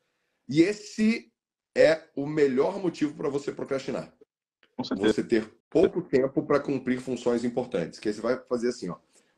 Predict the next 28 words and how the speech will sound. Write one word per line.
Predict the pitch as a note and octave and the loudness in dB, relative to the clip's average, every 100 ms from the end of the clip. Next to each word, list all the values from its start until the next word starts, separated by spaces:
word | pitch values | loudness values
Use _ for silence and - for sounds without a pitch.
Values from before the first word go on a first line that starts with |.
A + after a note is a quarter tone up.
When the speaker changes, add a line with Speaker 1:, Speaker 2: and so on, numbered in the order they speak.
| - | 2
Speaker 1:
"Hoje | A#2 C3+ | 2 4
eu | |
tenho | C3+ | 0
três | C3 C3+ D#3 | 2 2 4
horas, | A2+ D#2+ D#2+ - _ _ - | 2 0 -4 -14 _ _ -8
mas | G#2 | 0
três | B2 A#2 | 0 2
horas | A2+ A2 | 2 2
não | C3+ | 0
dá, | G#2+ F2+ | 0 0
então | F2 G#2 | -2 -4
nem | G2+ | 0
começo. | B2 F#2+ - - _ _ _ _ _ _ | 0 -2 -6 -16 _ _ _ _ _ _
Amanhã | - C3 C3+ | 2 6 6
eu | C3+ | 6
Speaker 2:
Uhum. | |
Speaker 1:
tenho | C#3+ D3 | 6 4
mais | D3 E3+ | 2 4
quatro. | C3+ A2+ A2 - F#2+ | 2 4 2 0 -4
Ah, | C3+ E3+ | -2 -4
amanhã | D3+ E3+ A#3+ | -4 -6 -4
quatro | G#3+ G#3 G#3 | -4 -2 -2
horas | F#3+ | -2
é | G3 | 0
pouco, | E3+ - | 0 0
eu | |
não | C3 | -2
começo. | D#3 A#2+ - - | -2 -2 -4 -14